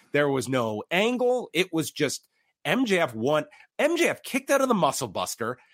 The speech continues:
delivered on his promise, choking out Joe,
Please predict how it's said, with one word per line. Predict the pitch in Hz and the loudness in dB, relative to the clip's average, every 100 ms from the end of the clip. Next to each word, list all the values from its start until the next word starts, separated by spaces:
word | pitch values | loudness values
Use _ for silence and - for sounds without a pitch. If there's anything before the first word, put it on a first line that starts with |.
| _ _ _ 165 _ 147 _ - | _ _ _ -20 _ _ _ -2
delivered | 185 165 202 311 294 | -2 0 -2 0 0
on | 262 | 2
his | 220 | 0
promise, | - - 208 226 156 - | -4 -4 0 0 0 -6
choking | - - - 277 330 262 | -4 -4 0 0 0 0
out | 226 226 - | 2 0 -2
Joe, | - 226 208 123 123 | 0 2 2 0 -4